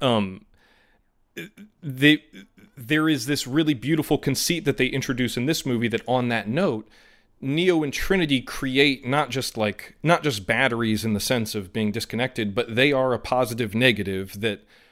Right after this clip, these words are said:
through however many iterations of the Matrix, they have discovered that, like, "We need to keep these two in the system because they generate enough power to just keep the whole fucking city running." And I just, I,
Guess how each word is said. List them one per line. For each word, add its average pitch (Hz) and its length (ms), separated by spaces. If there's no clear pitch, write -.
through 127 280
however 131 360
many 175 240
iterations 160 520
of 135 60
the 139 60
Matrix, 135 580
they 120 220
have 127 180
discovered 117 540
that, 104 140
like, 98 340
"We 139 300
need 156 300
to 131 60
keep 123 340
these 135 320
two 156 280
in 151 140
the 139 60
system 98 600
because 107 400
they 135 160
generate 127 500
enough 117 300
power 104 440
to 95 120
just 104 220
keep - 240
the 101 80
whole 120 240
fucking 107 400
city 95 340
running." 151 480
And 127 420
I 151 120
just, - 320
I, 135 180